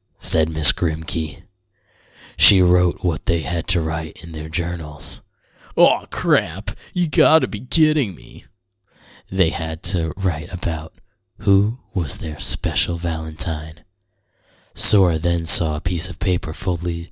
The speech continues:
folded neatly on his desk. He opened the letter secretly. It read, "So, who's your special Valentine? Signed,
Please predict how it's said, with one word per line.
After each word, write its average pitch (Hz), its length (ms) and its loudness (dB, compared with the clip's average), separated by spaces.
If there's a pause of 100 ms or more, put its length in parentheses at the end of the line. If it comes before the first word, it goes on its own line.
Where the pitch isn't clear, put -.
(140)
folded 85 340 -2
neatly 87 440 -8
on 78 160 -8
his 78 160 -8
desk. - 500 -2 (680)
He - 200 -4
opened 92 340 2
the 85 80 -4
letter 85 260 -2
secretly. - 760 0 (580)
It 95 180 -2
read, 80 640 -8 (720)
"So, 98 640 4 (680)
who's 104 320 2
your 90 80 -2
special - 440 0
Valentine? 90 960 -2 (500)
Signed, 90 680 0